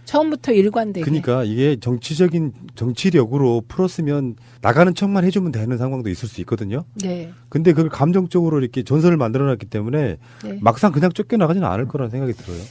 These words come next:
Speaker 1: 그럼 이제 초재선 입장에서
Speaker 2: 음.
Speaker 1: 우리 세력도 부각시키고 상황을 잘 마무리한다는 건 뭘까요?
Speaker 2: 뭘까요? 나도 궁금하네.
Speaker 1: 그
Speaker 2: 아.
Speaker 1: 어떤 세력이 힘을 발휘할지 모르지만 가장 좋은 건 서청원, 최경환은 출당하는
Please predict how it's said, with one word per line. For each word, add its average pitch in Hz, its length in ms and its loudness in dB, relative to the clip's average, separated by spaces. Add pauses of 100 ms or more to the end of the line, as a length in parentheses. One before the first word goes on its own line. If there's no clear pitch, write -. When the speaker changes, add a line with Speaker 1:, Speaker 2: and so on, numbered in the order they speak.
Speaker 1:
그럼 240 280 -2
이제 175 400 -4 (260)
초재선 349 680 -2
입장에서 160 920 -4
Speaker 2:
음. - 80 -20 (220)
Speaker 1:
우리 240 400 -2
세력도 262 680 -4
부각시키고 220 1000 -10 (260)
상황을 294 440 -4
잘 - 320 -12
마무리한다는 185 760 -6
건 214 160 -14
뭘까요? 156 640 -14 (340)
Speaker 2:
뭘까요? 101 640 -4
나도 - 200 -12
궁금하네. 92 580 -4 (180)
Speaker 1:
그 220 200 -6
Speaker 2:
아. - 40 -4
Speaker 1:
어떤 254 300 -2
세력이 226 460 -6
힘을 226 220 -4
발휘할지 180 500 -8
모르지만 170 480 -10
가장 262 400 -8
좋은 165 320 -6
건 233 180 -6
서청원, 240 680 -8
최경환은 240 760 -10
출당하는 247 460 -10